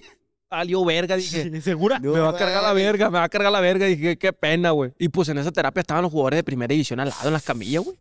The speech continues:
Speaker 3: Verga.
Speaker 1: Y, pues, yo era un mocoso. Me quito los tenis, mira, parece que echaron un pedo de bruja en el cuarto, güey.
Speaker 2: No mames.
Speaker 1: Hiedía la verga, ja-, apestaba la, macizo la pata, güey. Y en eso, güey.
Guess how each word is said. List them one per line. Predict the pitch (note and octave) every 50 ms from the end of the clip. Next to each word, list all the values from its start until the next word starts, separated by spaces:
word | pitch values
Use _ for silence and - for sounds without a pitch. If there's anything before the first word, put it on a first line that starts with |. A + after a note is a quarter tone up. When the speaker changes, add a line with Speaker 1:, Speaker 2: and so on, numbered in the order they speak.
| _ _ _
Speaker 3:
Verga. | G#2+ G#2+ G#2+ A2 A2+ A2+ A2 G#2 F#2+ - _ _ _ -
Speaker 1:
Y, | D#3+
pues, | C#3+ - D#3
yo | C#3+
era | C#3 D#3
un | D#3+
mocoso. | E3+ E3+ - - D#3 F3+ E3 E3 - -
Me | - D3 C#3+
quito | - - - - G#3
los | F3+ C#3+
tenis, | - F#3+ G#3 G#3+
mira, | F3 G#3 B3+ - _ _
parece | - G3 E3+ D3 C3 B2+ - G3 F#3+
que | - F3
echaron | - - D3 D#3
un | E3 D#3+
pedo | - F3+ F3+ F#3+
de | F3+ D3
bruja | C3+ B2+ B2+ B2 - F3
en | E3+
el | D#3 B2
cuarto, | - C3 B2+ B2 - - C3+
güey. | C3 B2
Speaker 2:
No | E3+ E3+
mames. | E3 E3 E3+ E3+ E3+ E3+ E3+ E3+ D#3+ D#3 D3 D3 -
Speaker 1:
Hiedía | E3 F3+ E3+ D3+ B2+ C3 C3+ D3 E3 F3+ F#3+
la | F#3+ E3+
verga, | D#3 D#3 D#3 D3+ F3+ E3+
ja-, | - - C#3+ D3+
apestaba | - - D#3 C#3+ C3+ _ - B2+ C#3+ E3+ F#3+
la, | F#3 E3
macizo | C3+ C#3 D3 C3+ B2 - - C#3+ C#3 - - G3 F3+
la | E3+ C#3+
pata, | - - D3+ D3+ - - D#3+
güey. | D3+ C3+ - - - - - - - - - - _ _ -
Y | - F3 F3
en | D#3+ D3+
eso, | D#3 D#3+ - G3 G#3
güey. | G3+